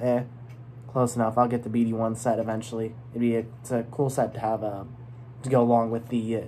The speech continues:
Jedi, the Star Destroyer coming out later with, uh, Cal Kestis. So,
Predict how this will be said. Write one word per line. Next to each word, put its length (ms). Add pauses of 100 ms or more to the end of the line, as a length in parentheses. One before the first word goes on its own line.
Jedi, 580 (640)
the 220
Star 220
Destroyer 380
coming 200
out 200
later 340 (540)
with, 240
uh, 380
Cal 220
Kestis. 680 (1200)
So, 340